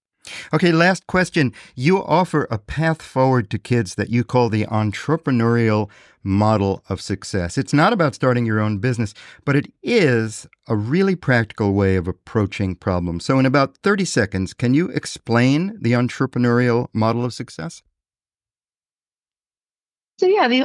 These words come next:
Speaker 2: entrepreneurial model of success is really this idea that, um, we, sh-,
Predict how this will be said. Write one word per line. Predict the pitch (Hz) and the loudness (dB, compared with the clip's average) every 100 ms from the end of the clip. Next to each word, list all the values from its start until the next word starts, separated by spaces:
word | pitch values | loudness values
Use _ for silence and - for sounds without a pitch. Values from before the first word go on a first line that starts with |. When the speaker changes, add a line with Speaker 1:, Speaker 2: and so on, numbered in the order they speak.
| - | -2
Speaker 2:
entrepreneurial | 262 302 392 302 247 226 214 190 | -4 -4 -6 -2 0 2 2 2
model | 175 175 170 | 2 2 2
of | 156 | -2
success | 165 - 165 156 | -8 -4 -2 -2
is | 160 156 | -6 -6
really | 160 180 180 208 | -2 2 4 2
this | 196 180 175 | 2 0 2
idea | 160 156 143 143 135 135 131 143 | 0 0 -2 -2 0 -2 -4 -2
that, | 135 131 131 123 - _ _ _ _ | 0 2 0 -4 -10 _ _ _ _
um, | 156 143 135 131 131 131 - - | 0 2 4 2 0 -6 -12 -12
we, | 147 151 180 180 185 180 - | -8 0 2 4 2 0 -4
sh-, | - | -10